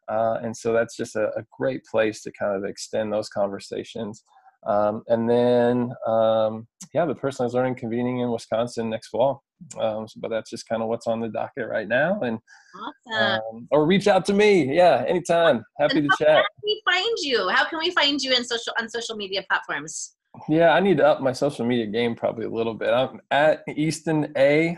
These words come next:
Speaker 1: one on Twitter. Uh, and you can shoot me an email if you want, um, at some point in time through, uh, andrew dot d dot easton one at gmail dot com if you, um, trying to connect. But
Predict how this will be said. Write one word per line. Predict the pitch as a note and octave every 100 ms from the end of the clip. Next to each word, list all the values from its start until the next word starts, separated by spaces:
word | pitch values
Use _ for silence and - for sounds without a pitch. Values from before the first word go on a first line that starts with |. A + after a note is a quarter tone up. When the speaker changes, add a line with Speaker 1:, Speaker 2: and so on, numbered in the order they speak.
| -
Speaker 1:
one | A#2+ C#3+ E3 F3+ F#3+ G3+ -
on | A#2+ A#2+
Twitter. | - D#3 D3 C3 B2+ - _ _ _ -
Uh, | A#2 A#2 A2+ A2 G#2 -
and | A2+ A2+ A#2 A2+ A2+ G#2+
you |
can | A2+ A#2 A2
shoot | - F#2
me | A#2+
an | A#2
email | A#2+ C3 A2+
if | A2+ -
you |
want, | A2+ A2+ A2 - B2
um, | A#2+ G#2 - - - -
at | -
some | A2 G#2
point | - -
in | A#2+
time | A#2 A2 G#2 -
through, | A2 G#2+ A2 A2 G#2 - - -
uh, | A2+ - -
andrew | A2+ B2+ B2+ B2+
dot | A#2+ A2 G#2+ -
d | A#2 A2+ A2+
dot | A2+ G#2+
easton | E2+ A#2 - A2+ A2+
one | A2+ A2+ A2 A#2 -
at | G#2+
gmail | A2+ A#2 A2+
dot | A2 -
com | - A2 A2 A2+
if | -
you, | A2+ A2+ A#2+ - -
um, | C3 - - B2 - _ - _ - _
trying | B2+ B2
to | A#2
connect. | C3+ C3 E3+ - _ _ - _
But | C3+ E3+ F3+ F3+ E3